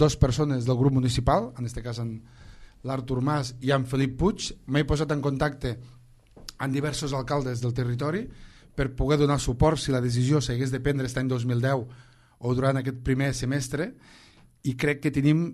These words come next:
doncs, comencem a tindre allò, eh, aliats, eh, perquè mos puguem entendre, perquè aquesta situació, eh, doncs, seria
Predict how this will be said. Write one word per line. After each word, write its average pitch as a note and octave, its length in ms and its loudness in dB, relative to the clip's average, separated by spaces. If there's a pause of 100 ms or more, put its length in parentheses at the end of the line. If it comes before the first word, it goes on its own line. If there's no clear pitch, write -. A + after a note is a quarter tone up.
(160)
doncs, B2+ 400 -2
comencem B2+ 400 -2
a C3+ 120 0
tindre C#3+ 360 2
allò, B2+ 560 0
eh, A2 760 -6 (120)
aliats, C3 560 2
eh, D#3 120 -4 (120)
perquè B2 280 -4 (160)
mos B2+ 280 -4
puguem B2+ 240 0
entendre, C3 400 0
perquè B2 220 -6
aquesta A#2+ 180 -6
situació, B2 540 -4 (680)
eh, A#2 300 -6
doncs, A#2+ 240 -2
seria B2+ 320 2